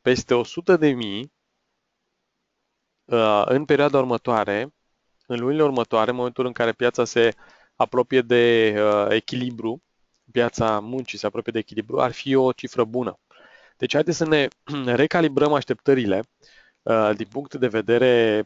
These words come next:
economic și să spunem că publicările, uh, care au fost percepute foarte slabe vis-a-vis de așteptări, sunt totuși, uh, încă,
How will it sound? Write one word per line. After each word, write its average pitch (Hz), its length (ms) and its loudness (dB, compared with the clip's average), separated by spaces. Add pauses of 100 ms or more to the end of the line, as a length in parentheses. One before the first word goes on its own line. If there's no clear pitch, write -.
economic 123 880 -8
și - 120 -12
să 131 80 -2
spunem 151 380 -4
că 131 400 2 (280)
publicările, 123 1120 -2
uh, 58 480 -8 (500)
care 110 160 -6
au 110 60 -4
fost 127 200 -6
percepute - 380 -4
foarte 123 280 -4
slabe 131 300 -2
vis-a-vis 113 400 -4
de 147 100 0
așteptări, - 560 -4 (600)
sunt 156 360 -6
totuși, 165 600 0
uh, 151 540 4 (320)
încă, 143 720 0